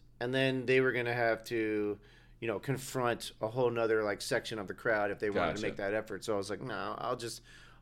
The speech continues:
Speaker 1: um, you, you wanna work, you wanna work this hard, then follow me, buddy." You know, that, that was my, my whole point. So I get to the middle of the highway, and I, I find this taxi.
Speaker 2: So you're in the middle of the hi-, you're in the middle of a highway where everybody's
Speaker 1: Everything's
Speaker 2: parked.
Speaker 1: completely stopped.
Speaker 2: Completely stopped.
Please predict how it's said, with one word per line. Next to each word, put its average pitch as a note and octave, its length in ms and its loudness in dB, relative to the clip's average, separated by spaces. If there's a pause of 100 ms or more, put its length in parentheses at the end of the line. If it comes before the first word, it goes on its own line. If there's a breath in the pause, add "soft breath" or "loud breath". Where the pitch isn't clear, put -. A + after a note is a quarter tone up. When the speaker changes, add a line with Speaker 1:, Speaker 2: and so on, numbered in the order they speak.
Speaker 1:
um, C#3 300 2
you, A#2+ 140 0
you B2+ 180 2
wanna C#3+ 180 8
work, C#3 380 4
you C#3+ 80 2
wanna C#3 160 4
work C3 160 2
this C3+ 140 0
hard, C3 260 2
then B2 120 -2
follow A#2 200 2
me, A2+ 140 -2
buddy." G2 220 0
You G#2+ 120 -6
know, G#2 140 -4
that, G#2+ 140 0
that G#2+ 60 2
was G2+ 140 -4
my, G2 240 -4
my G2 100 -6
whole F#2+ 140 -8
point. G2+ 240 -8
So A2+ 200 2 (360 loud breath)
I B2 60 2
get C#3+ 160 4
to D3 60 2
the C#3 60 4
middle C#3 160 6
of B2 60 0
the B2 80 0
highway, B2+ 380 4
and A2+ 120 0
I, A2 280 -6
I - 20 -8
find A#2 260 -2
this G#2+ 140 -6
taxi. G#2+ 640 -2
Speaker 2:
So - 140 -6
you're B2 40 0
in A#2 40 -2
the G#2 60 -2
middle A#2 180 6
of G#2+ 80 0
the G#2 80 4
hi-, - 160 -4
you're B2 160 4
in A#2+ 60 2
the G2+ 60 2
middle A#2+ 220 2
of A2+ 60 0
a A2 80 2
highway G2 260 2
where E2 240 2
everybody's G2 380 2
Speaker 1:
Everything's C#3+ 260 6
Speaker 2:
parked. G2+ 300 8
Speaker 1:
completely C3+ 320 0
stopped. A2 340 2
Speaker 2:
Completely A2 480 0
stopped. - 460 -4